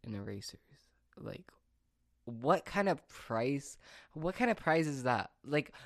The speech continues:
a pencil and eraser? No, give me thousands of dollars. Like, duh. That's a raffle. Like, why the hell would I want a pencil? Like, what?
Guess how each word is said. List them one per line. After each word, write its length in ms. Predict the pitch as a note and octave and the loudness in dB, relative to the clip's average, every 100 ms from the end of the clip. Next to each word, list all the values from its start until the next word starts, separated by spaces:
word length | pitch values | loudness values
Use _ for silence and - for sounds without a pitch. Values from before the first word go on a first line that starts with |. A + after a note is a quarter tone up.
| - | -4
a 80 | C3+ | -2
pencil 460 | - D3 D#3+ F3 | 2 2 4 6
and 80 | D#3+ | 6
eraser? 520 | C#3 B2 D3 - F3 | 6 6 6 4 2
No, 240 | D3+ C#3 C#3 | 2 2 2
give 200 | G#2+ D3+ | 2 2
me 100 | E3+ | 6
thousands 460 | C3+ D3 D3+ D3+ | 8 8 8 2
of 140 | B2+ A#2+ | 2 8
dollars. 500 | A#2 B2+ G2+ G#2 - | 8 8 2 -2 0
Like, 220 | B2 - A2 A2 | 0 0 2 10
duh. 420 | B2+ C#3+ G2+ A2 - - - - - - | 12 12 8 4 -4 -8 -10 -10 -10 4
That's 360 | B2+ D3+ E3+ | 10 10 10
a 80 | C#3+ | 10
raffle. 640 | C3+ D#3 D#3+ A2+ A2 B2+ | 12 10 8 4 4 4
Like, 360 | C3 C3+ C3 B2 | 2 2 0 -4
why 400 | - B2+ B2 B2+ | -8 -2 4 6
the 100 | D3 | 6
hell 280 | D#3+ D3+ D3 | 6 8 8
would 120 | C3+ | 8
I 140 | B2+ C3+ | 8 8
want 340 | B2 B2+ A#2+ | 6 4 2
a 60 | A#2 | -2
pencil? 640 | - - B2 A2 - - _ - | -4 2 2 2 -8 -14 _ -6
Like, 300 | B2+ B2+ A2 | 0 2 0
what? 400 | - A2+ D#3+ F3 | -8 -4 0 0